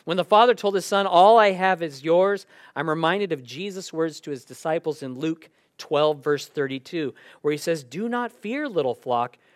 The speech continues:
for it is your father's good pleasure to give you the kingdom." God rejoices over those who repent.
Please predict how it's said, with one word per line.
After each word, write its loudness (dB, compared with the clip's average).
for 0
it -4
is -10
your -6
father's -2
good -8
pleasure -4
to -12
give -2
you -8
the -8
kingdom." -10
God 2
rejoices -4
over -2
those -2
who -6
repent. -6